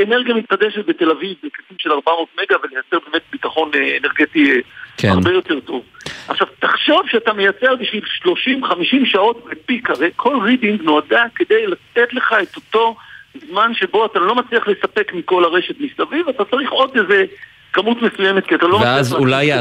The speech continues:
Speaker 2: יעשו
Speaker 1: יותר.
Speaker 2: מרידינג מה שעשו מתחנות כוח, למשל בלונדון, מין מרכזי תרבות כאלה
Speaker 1: תרבות,
Speaker 2: יפים
Speaker 1: אומנות, נכון, נכון.
Speaker 2: ואומנות, ו-, זה שאלה נוספת, אה, לסיום, אה, מחר דיון בכנסת, אה, על, אה, אה,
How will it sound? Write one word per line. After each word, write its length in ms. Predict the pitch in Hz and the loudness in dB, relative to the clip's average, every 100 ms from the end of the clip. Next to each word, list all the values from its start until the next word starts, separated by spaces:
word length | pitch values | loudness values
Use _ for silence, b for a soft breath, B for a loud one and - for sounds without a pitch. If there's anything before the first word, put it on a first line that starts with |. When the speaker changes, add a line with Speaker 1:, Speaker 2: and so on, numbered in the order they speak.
| - | 0
Speaker 2:
יעשו 120 | 160 | 0
Speaker 1:
יותר. 160 | 147 | 2
Speaker 2:
מרידינג 580 | 131 127 151 131 131 123 110 | 2 2 0 2 0 0 0
מה 120 | 117 | -2
שעשו 340 | 135 117 123 | 0 -2 -2
מתחנות 500 | 117 110 - 104 107 | -2 -2 -2 -2 -2
כוח, 280 | - 107 - | -2 -4 -2
למשל 360 | 95 95 101 95 | -2 0 0 0
בלונדון, 580 | 95 95 98 95 90 | 2 2 4 2 2
מין 240 | 90 90 90 | 2 2 0
מרכזי 520 | 87 - 90 82 101 | -2 -2 -4 0 -2
תרבות 880 | - 127 101 90 - 120 110 - - | 0 -4 -4 -6 -2 2 2 -2 -8
כאלה 480 | - 110 104 104 104 | -2 0 2 2 2
Speaker 1:
תרבות, 200 | 104 104 | 2 2
Speaker 2:
יפים 0 | |
Speaker 1:
אומנות, 340 | 104 453 - 175 | 0 -2 -4 -2
נכון, 320 | 127 135 139 | 0 2 2
נכון. 140 | 117 | 2
Speaker 2:
ואומנות, 840 | 113 117 110 120 117 131 123 120 - | 2 2 2 2 4 4 2 0 -2
ו-, 120 | 107 104 B B | -4 -4 B B
זה 160 | - 135 | -2 -2
שאלה 340 | 135 139 160 | 0 2 2
נוספת, 500 | 190 175 175 - 196 | 2 2 0 -2 0
אה, 320 | 151 127 120 117 | 2 4 4 2
לסיום, 600 | 110 - 123 143 190 190 B B B B | 0 -2 0 2 4 2 B B B B
אה, 340 | 123 123 123 123 | -2 0 2 2
מחר 260 | 120 143 135 | 0 0 0
דיון 300 | 120 123 127 | 0 2 2
בכנסת, 500 | 123 131 127 143 - | 0 0 0 -2 -2
אה, 260 | 117 107 104 | 0 0 0
על, 180 | 104 | 2
אה, 600 | 107 107 107 104 107 107 104 - | 2 2 2 2 2 0 -2 0
אה, 420 | 101 101 101 101 | 2 2 2 0